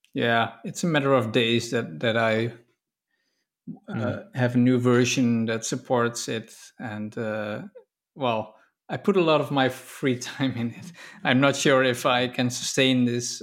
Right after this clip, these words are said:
Speaker 1: for, for, like, uh, years, but, uh, maybe, uh, well, the bi-, I think, uh, Sales now reached a point that it has a lot of feature parity with other linters. And, uh, so
Speaker 2: Mm-hmm.
Speaker 1: maybe, uh,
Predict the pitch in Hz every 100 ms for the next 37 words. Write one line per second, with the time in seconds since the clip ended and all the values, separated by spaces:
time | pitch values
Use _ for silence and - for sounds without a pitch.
0 | - - 131 120 131 147 - 123 113 113
1 | 113 - 117 113 113 110 147 160 185 165
2 | 139 _ _ _ - 170 _ 165 170 175
3 | 185 175 165 156 147 139 135 131 139 -
4 | - _ _ _ _ _ - - _ -
5 | 214 160 135 160 196 190 175 180 202 180
6 | - 165 151 143 147 208 - 170 151 143
7 | 135 139 139 131 127 123 120 135 127 -
8 | 90 - 131 123 120 - 143 123 127 113
9 | 120 123 117 120 120 - - 123 123 123
10 | - 117 110 113 123 120 117 - 127 120
11 | 117 113 117 120 120 113 123 - - _
12 | _ _ _ _ 175 113 110 135 135 120
13 | 117 120 156 170 175 147 143 135 131 120
14 | 117 120